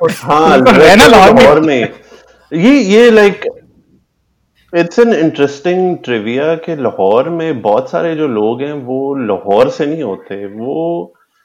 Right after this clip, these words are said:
Speaker 1: ना होते हैं गुजरांवाला, सियालकोट, मुल्तान, ऐसी जगहों से। और जरा पैसा शैसा आ जाए, तो वो फिर लाहौर मूव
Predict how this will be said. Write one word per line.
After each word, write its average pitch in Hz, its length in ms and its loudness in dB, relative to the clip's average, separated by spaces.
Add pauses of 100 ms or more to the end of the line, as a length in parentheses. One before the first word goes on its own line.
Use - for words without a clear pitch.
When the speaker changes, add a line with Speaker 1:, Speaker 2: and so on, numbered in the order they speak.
(400)
Speaker 1:
ना 131 100 0
होते 143 540 -4
हैं 139 80 -4
गुजरांवाला, 110 760 -2
सियालकोट, 101 840 -6
मुल्तान, 98 880 -10 (260)
ऐसी 107 240 -12
जगहों 101 300 -10
से। - 360 -16 (460)
और 151 120 2
जरा 165 200 4
पैसा 160 340 2
शैसा 151 300 0
आ 110 160 4
जाए, 123 220 0
तो 123 200 -6
वो 117 320 -6
फिर 127 120 -6
लाहौर 104 360 0
मूव 104 160 -6